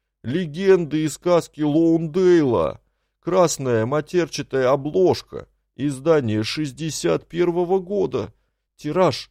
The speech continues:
триста экземпляров. Владелец... Владельца посмотрю в карточке. Но это точно оно!"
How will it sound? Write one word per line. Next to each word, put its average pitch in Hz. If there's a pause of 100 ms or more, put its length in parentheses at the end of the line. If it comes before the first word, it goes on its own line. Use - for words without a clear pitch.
триста -
экземпляров. 151 (500)
Владелец... 143 (560)
Владельца 123
посмотрю 120
в -
карточке. 104 (360)
Но 104
это 139 (320)
точно 127
оно!" 143